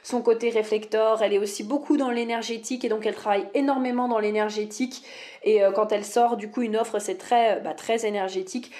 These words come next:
Elle a aussi son podcast à côté, donc, euh, voilà, je trouve que c'est vraiment, euh, passionnant. Et, euh, encore une fois... ben, euh, peu importe votre type, ne définit pas, euh, voilà, est-ce que vous êtes multipotentiel ou pas, est-ce que vous avez envie de sortir plein d'offres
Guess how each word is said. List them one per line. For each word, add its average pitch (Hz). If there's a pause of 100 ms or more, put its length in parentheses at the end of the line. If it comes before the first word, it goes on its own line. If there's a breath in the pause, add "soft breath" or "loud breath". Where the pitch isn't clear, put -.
(140)
Elle 196
a 202
aussi 202
son 208
podcast 302
à 262
côté, 262
donc, 220
euh, 196 (880 soft breath)
voilà, 208
je 190
trouve 285
que 277
c'est -
vraiment, 233
euh, 196
passionnant. 247
Et, 208
euh, 190 (100)
encore 240
une 233
fois... 254
ben, 202 (640 loud breath)
euh, 185
peu -
importe 262
votre 226
type, - (120)
ne 220
définit 233
pas, 254
euh, 220
voilà, 220
est-ce 226
que 285
vous 254
êtes 262
multipotentiel 247
ou 254
pas, 254
est-ce 247
que 254
vous 226
avez 233
envie 240
de 226
sortir 240
plein 233
d'offres 233